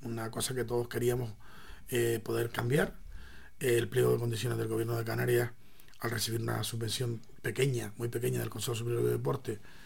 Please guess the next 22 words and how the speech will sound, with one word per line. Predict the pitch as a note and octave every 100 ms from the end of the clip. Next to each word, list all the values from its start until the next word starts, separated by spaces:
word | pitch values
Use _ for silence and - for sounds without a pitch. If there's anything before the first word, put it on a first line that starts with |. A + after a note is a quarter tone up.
| - - -
enreda | - B2 B2+ C#3 B2+
cada | C3 B2
euro | C3+ B2+ A#2+
que |
se, | A2+ A#2+ A#2 A2
que | -
se | -
da, | A#2+ D#3 -
y |
entonces, | A#2 A2+ A2+
claro, | A#2+ B2+ - - - - -
hacerte | - A#2+ B2+
cargo | B2 B2
tú | A#2+
de | B2
pagar | A#2+ B2+
unos | B2+
viajes | B2 B2+ A#2+
que | A2+
te | A2+
los | G#2+
pagan | A#2+ B2